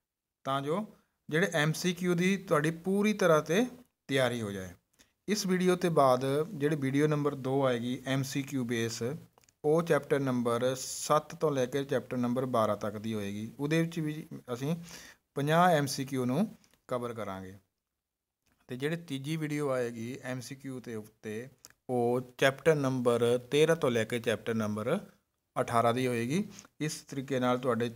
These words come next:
ਟੋਟਲ ਜਿਹੜੀ ਹੈ ਸਾਡੀ ਤਿੰਨ ਵੀਡੀਓ ਆਏਗੀ ਐਮ ਸੀ ਕਿਊ ਦੇ ਉੱਪਰ, ਤੇ ਟੋਟਲ ਵਨ ਹੰਡਰਡ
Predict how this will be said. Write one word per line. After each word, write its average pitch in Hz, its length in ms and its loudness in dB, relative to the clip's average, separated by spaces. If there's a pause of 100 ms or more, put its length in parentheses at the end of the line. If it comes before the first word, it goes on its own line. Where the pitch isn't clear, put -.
ਟੋਟਲ 165 380 4
ਜਿਹੜੀ 156 300 2
ਹੈ 131 280 4
ਸਾਡੀ 123 300 -4
ਤਿੰਨ 131 240 -2
ਵੀਡੀਓ 131 320 0
ਆਏਗੀ 127 220 2
ਐਮ 123 160 2
ਸੀ 127 180 -8
ਕਿਊ 127 240 -4
ਦੇ 131 100 -2
ਉੱਪਰ, 165 500 -2 (500)
ਤੇ 123 420 2
ਟੋਟਲ 165 460 4
ਵਨ 151 220 6
ਹੰਡਰਡ 147 500 4